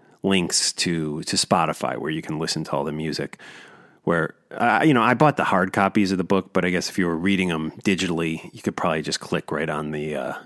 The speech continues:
the link if you were reading 'em on your iPad or iPhone or something, and it would open up your Spotify. So good stuff and good, good read. Call Me Chris by Chris Aiken. Again, it's linked through the show notes on talking metal dot com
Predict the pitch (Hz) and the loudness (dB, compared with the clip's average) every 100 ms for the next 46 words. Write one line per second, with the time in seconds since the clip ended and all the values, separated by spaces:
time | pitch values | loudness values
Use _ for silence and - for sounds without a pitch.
0 | _ _ - 76 78 78 73 80 76 71 | _ _ -4 -2 -2 -4 -6 -6 -6 -4
1 | 78 73 73 71 71 67 69 - - 67 | -6 -6 -6 -8 -6 -4 -4 -6 -6 -6
2 | 69 64 - - 73 - 62 60 65 - | -6 -6 -8 -6 -6 -6 -10 -8 -8 -4
3 | 80 69 73 80 85 - - 95 85 80 | -4 -6 -6 -4 -4 -6 -6 -2 0 0
4 | - 76 - 73 73 - - - - - | -2 -4 -2 -2 -2 -2 -4 -6 -8 -18
5 | - - - - - - 120 110 - - | -20 -20 -20 -20 -6 4 6 6 2 -4
6 | 160 180 - 180 170 - - 117 113 113 | 6 6 8 6 6 2 -2 2 4 4
7 | 110 107 117 - 185 180 - 120 120 135 | 4 2 0 6 6 6 4 2 6 6
8 | 117 101 104 101 87 123 135 139 110 - | 6 6 6 4 4 4 6 6 4 2
9 | 90 87 - 87 - 107 87 90 87 87 | 2 2 0 0 2 2 4 2 2 0
10 | 82 - - - 95 104 95 139 139 - | -2 -4 -14 -8 2 2 4 4 4 6
11 | 127 107 - 98 92 92 - 87 - 92 | 4 6 4 4 4 2 2 0 0 0
12 | 92 85 85 80 73 - 139 131 117 | 0 0 0 0 -2 2 4 6 4